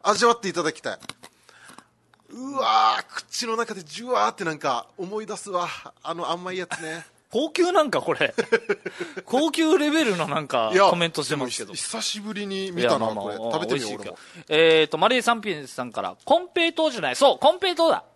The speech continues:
Speaker 1: 金平糖はあの、金、金色のやつでしょ？
Speaker 2: え、これ金平糖って言わないの？
Speaker 1: あ、金平糖って言うんか。まあまあ。
Speaker 2: 甘いやつ。
Speaker 1: あー！
Speaker 2: 懐かしい。
Speaker 1: うまっ！懐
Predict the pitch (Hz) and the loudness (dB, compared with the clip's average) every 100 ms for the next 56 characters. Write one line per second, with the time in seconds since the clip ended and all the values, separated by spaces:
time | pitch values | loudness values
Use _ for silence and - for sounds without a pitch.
0 | _ _ _ _ - 330 349 330 311 294 | _ _ _ _ -2 0 2 2 4 6
1 | 240 226 196 - 254 262 214 - _ - | 6 4 0 -4 -8 -8 -10 -16 _ -6
2 | 262 254 262 254 254 233 - 92 143 208 | -4 -4 -2 -2 -4 -8 -14 -14 -2 -2
3 | 247 - 165 226 262 269 262 240 131 160 | 0 -4 -2 -4 -4 -6 -6 -4 -4 -4
4 | 127 - _ _ - 123 175 226 233 226 | -6 -10 _ _ -16 -6 -4 -2 -4 -4
5 | 240 - 120 117 139 98 - - - - | -8 -10 -12 -12 -12 -14 -20 -20 -20 -20
6 | _ - - 147 120 92 - - _ _ | _ -20 -16 -10 -10 -10 -18 -20 _ _
7 | _ _ _ - 120 147 151 143 135 113 | _ _ _ -10 -2 0 2 2 0 -4
8 | 85 - - - - - - - - - | -16 -18 -20 -20 -20 -20 -20 -20 -20 -20
9 | - _ _ - 180 240 262 247 - - | -20 _ _ 2 8 10 10 8 2 -20
10 | _ _ _ - _ _ _ _ - 135 | _ _ _ -20 _ _ _ _ -4 -2
11 | 156 160 175 208 302 - - _ _ - | -2 0 4 8 8 6 -2 _ _ -6
12 | 175 | 0